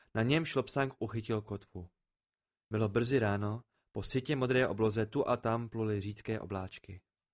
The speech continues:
Byl to typický svět ledového pásu a všude jiskřily sněhové plochy, i když nedaleko bylo vidět kousek otevřené vodní hladiny. Joshua se odmítl podívat z okna,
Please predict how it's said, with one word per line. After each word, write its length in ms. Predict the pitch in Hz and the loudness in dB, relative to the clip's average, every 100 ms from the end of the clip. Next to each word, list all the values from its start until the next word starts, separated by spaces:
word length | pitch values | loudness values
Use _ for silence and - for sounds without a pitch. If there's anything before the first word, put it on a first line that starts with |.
| _ _ _ _ _ | _ _ _ _ _
Byl 160 | 110 113 | 0 4
to 140 | 110 | 4
typický 460 | 110 131 - 170 165 | 2 -2 -4 -4 -2
svět 260 | 139 135 | 0 2
ledového 440 | 120 113 123 131 143 | 4 6 6 4 0
pásu 560 | 104 101 - 110 - | -2 -4 -6 -6 -4
a 60 | 95 | -6
všude 320 | - 127 139 | -4 2 4
jiskřily 420 | 123 - - 110 | 2 -2 -4 -2
sněhové 400 | 104 113 110 120 | -2 -4 -2 -2
plochy, 440 | 117 98 - 104 110 - - - - | -2 -6 -4 -8 -8 -16 -20 -20 -8
i 60 | 135 | 0
když 260 | 127 110 | 2 2
nedaleko 440 | 120 135 156 165 170 | 2 2 2 2 2
bylo 200 | 147 135 | 4 4
vidět 240 | 123 127 | 2 0
kousek 380 | - 123 - - | -2 -4 -4 -6
otevřené 480 | 104 113 117 117 113 | -2 -2 0 -2 -2
vodní 300 | 104 107 98 | -4 -4 -6
hladiny. 440 | 101 98 92 95 _ _ _ _ _ _ _ _ _ | -6 -6 -8 -12 _ _ _ _ _ _ _ _ _
Joshua 320 | 110 107 131 | -2 2 2
se 140 | 123 127 | 2 0
odmítl 360 | 113 127 139 | 0 0 -2
podívat 360 | 151 123 123 143 | -2 2 4 2
z 40 | |
okna, 420 | - - 98 98 | 0 -6 -2 -2